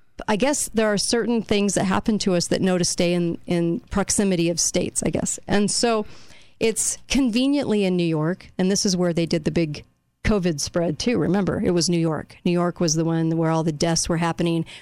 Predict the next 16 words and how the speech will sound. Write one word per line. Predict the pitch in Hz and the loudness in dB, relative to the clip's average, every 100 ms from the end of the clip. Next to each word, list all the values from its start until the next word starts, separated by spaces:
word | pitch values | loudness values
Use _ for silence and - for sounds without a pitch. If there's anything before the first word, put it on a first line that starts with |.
| - | -4
Remember | 190 185 | 0 2
when | 190 180 | 2 2
they | |
showed | 165 - 170 | 0 0 0
you | 170 | 2
all | 165 | 0
the | 156 | 0
bodies | 165 160 165 - | 0 2 0 0
piling | 180 165 165 165 | 0 2 2 2
up? | 175 - - - _ _ | 0 -4 -12 -20 _ _
And | 180 | 0
that | 175 170 | 2 2
actually | 180 - 180 | 0 0 0
was | 160 165 | 2 0
a | 165 | 0
homeless, | 151 - 180 180 180 185 196 - | -4 -2 0 2 2 0 0 -2